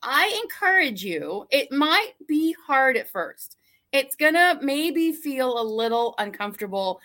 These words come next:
and unattainable. That's okay. You're creating space for yourself to dream.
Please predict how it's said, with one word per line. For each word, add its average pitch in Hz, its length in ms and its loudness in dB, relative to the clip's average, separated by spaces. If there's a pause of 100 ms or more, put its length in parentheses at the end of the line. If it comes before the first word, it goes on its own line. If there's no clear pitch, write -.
(220)
and 226 220 -2
unattainable. 226 840 0 (320)
That's 440 340 -2
okay. 494 720 -2 (340)
You're 359 420 2
creating 302 540 0
space 247 560 -4
for 240 100 -8
yourself 202 640 -4
to 202 120 -10
dream. 165 560 -6